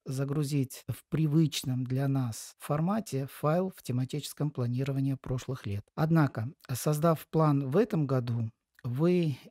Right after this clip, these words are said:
и ваши коллеги смогут использовать его в следующем году. Поурочный план будет сохранён со всеми добавленными материалами,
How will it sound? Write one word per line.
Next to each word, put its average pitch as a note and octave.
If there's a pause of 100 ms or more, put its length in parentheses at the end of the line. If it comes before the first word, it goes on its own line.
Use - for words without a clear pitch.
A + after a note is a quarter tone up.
и C3+
ваши C#3+
коллеги C#3+ (100)
смогут F3+
использовать D3+
его C#3+
в C#3+
следующем G#2+
году. G#2 (240)
Поурочный D#3
план C#3
будет C3+
сохранён C#3
со C#3
всеми C3
добавленными B2
материалами, C3